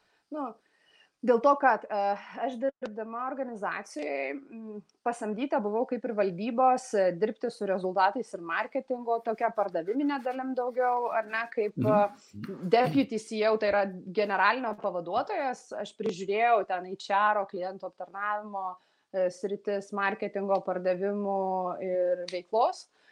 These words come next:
Speaker 1: Ir, žinai, aš neįvertinau, pavyzdžiui, valdybos dviejų narių interesų. Ta prasme,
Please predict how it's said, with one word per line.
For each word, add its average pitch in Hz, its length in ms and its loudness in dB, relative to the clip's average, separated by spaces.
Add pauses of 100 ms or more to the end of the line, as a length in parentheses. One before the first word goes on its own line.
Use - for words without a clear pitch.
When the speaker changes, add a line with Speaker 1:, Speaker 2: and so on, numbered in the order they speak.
(580)
Speaker 1:
Ir, 233 340 6 (120)
žinai, 240 340 -6
aš 220 160 -2
neįvertinau, 233 600 2
pavyzdžiui, 226 300 2
valdybos 220 460 2
dviejų 180 360 -6 (380)
narių 185 300 -6
interesų. 175 520 0
Ta 196 120 -2
prasme, 226 400 -2